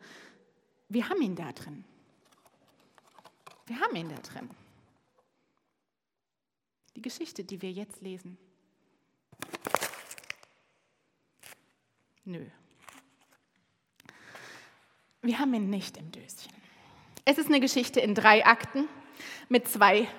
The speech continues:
Hauptdarstellern. Ja, das ist so viel schon mal vorab. Und sie spielt um das Jahr tausend vor Christus, als David König von Israel war. David habt ihr vielleicht schon mal gehört.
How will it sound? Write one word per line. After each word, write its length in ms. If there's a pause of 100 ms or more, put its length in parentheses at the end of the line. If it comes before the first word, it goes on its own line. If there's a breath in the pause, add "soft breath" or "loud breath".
Hauptdarstellern. 840 (260)
Ja, 180
das 160
ist 80
so 140
viel 140
schon 120
mal 100
vorab. 260
Und 100
sie 80
spielt 400 (280 loud breath)
um 200
das 180
Jahr 200
tausend 480
vor 260
Christus, 640
als 340 (280 loud breath)
David 500 (160)
König 540
von 160
Israel 520
war. 140
David 380
habt 180
ihr 140 (100)
vielleicht 300
schon 80
mal 120
gehört. 300